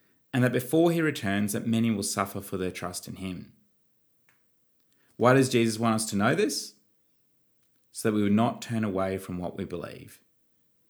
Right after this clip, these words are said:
so that we would stand firm to the end and be saved. That's the precise sort of conviction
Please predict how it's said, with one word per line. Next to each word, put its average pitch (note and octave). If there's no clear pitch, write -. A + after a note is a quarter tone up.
so -
that A2
we A#2
would G#2+
stand B2
firm G#2+
to -
the G2+
end G#2+
and G2
be F2
saved. -
That's A#2+
the -
precise B2
sort B2
of A#2
conviction G#2